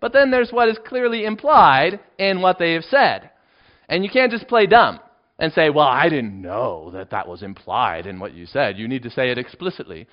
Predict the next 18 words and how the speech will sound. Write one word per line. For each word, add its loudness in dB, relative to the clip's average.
if -14
I'm -6
going -10
to -12
understand -8
it. -20
Now, -10
there's -8
a 2
level 2
of -6
communication -6
where -6
we -8
all -4
just -18
expect -8
people -12